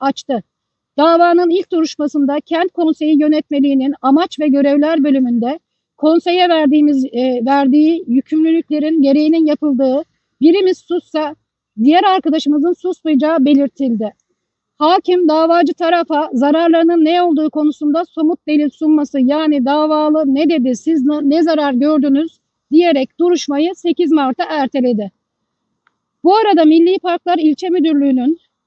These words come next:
Milli Park'a, e, yol açılması, tahrip edilmesi konularında tuttuğu tutanaklar ve bizlerin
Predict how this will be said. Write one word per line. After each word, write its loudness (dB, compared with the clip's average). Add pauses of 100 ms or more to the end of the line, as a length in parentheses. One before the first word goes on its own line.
(160)
Milli 4
Park'a, -6
e, -6
yol 0
açılması, -2 (140)
tahrip -4
edilmesi -2
konularında 0
tuttuğu -6
tutanaklar -4 (440)
ve 2
bizlerin 2